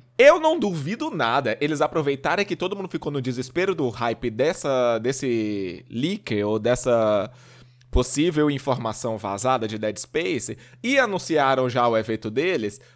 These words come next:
pra todo mundo ficar nesse desespero desenfreado de, "Ai, meu Deus, vai ter mesmo?" Porque, tipo, justamente foi um intervalo muito curto entre o,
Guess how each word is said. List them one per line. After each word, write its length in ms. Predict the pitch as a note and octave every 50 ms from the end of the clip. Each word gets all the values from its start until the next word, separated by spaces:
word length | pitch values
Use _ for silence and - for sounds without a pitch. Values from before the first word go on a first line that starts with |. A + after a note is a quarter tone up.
| _
pra 120 | - F#3 F#3+
todo 240 | - G#3+ A3+ A3+
mundo 120 | G#3+ G#3+ G#3+
ficar 380 | G#3 - G#3 - - F3+ F3+
nesse 240 | F3+ F#3+ F3+ - F#3
desespero 960 | E3+ F3+ E3+ E3+ F#3 F3 - - F3 E3 D#3 D#3+ E3+ F3 F3 E3+ E3 D#3+ D#3
desenfreado 760 | C#3+ C3 C3 C#3 D3+ C#3+ - D3 C#3+ C3 B2+ C3 C#3 D3+ D#3
de, 160 | C#3+ C3+ D3+
"Ai, 160 | D#3 E3 G#3+ A3+
meu 120 | G3+ G#3
Deus, 180 | F3+ F#3 F#3 D3+
vai 260 | C#3 C3+ D#3+ E3+ F#3
ter 200 | - - E3+ E3+
mesmo?" 440 | D#3+ D#3+ D#3+ F3 G3 F3+ F#3 F#3 F3+ - - - -
Porque, 340 | D#3+ D3+ - - D#3+ D#3 D#3
tipo, 540 | C#3 - D3+ B2 - D3 C3+ C3 B2+ B2 A#2
justamente 440 | A2 E3+ - G3+ F#3 F3+ D#3+ -
foi 220 | - - D#3+ D3+ D3+
um 60 | D#3
intervalo 400 | D#3+ - E3 D3 D3 D3+ E3+ E3
muito 260 | D3+ D#3+ G3+ A3 -
curto 400 | - - F#3 G#3 G3+ - - A2 - - - - -
entre 640 | C3+ C#3 C#3+ C#3 C3+ C#3 C3+ C#3+ C#3 C3+ C3+ C3+ C3+ C#3 -
o, 640 | C#3 C#3 C#3 C#3 C#3 C3+ C3+ C3+ C3+ C3 C3 - -